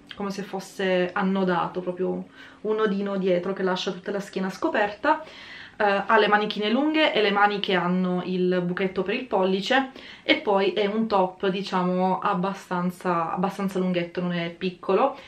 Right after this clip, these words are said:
Una cosa che io non avevo notato sul sito e che appunto me ne sono accorta quando l'ho toccato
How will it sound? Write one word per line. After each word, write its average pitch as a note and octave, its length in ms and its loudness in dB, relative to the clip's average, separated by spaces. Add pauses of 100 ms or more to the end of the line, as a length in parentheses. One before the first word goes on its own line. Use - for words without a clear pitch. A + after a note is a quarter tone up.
(200)
Una D4+ 200 6
cosa D#4+ 260 2
che B3 120 0
io C4+ 240 2
non G#3+ 160 0
avevo A3+ 240 4
notato G#3+ 420 2
sul A#3 240 -8
sito F#3 600 0
e F3+ 120 -6
che E3+ 320 -6
appunto F3 360 -4
me F3 60 -4
ne E3+ 60 -8
sono F3+ 180 -6
accorta F3+ 300 -2
quando E3+ 400 -2
l'ho E3 120 -8
toccato G#3 500 2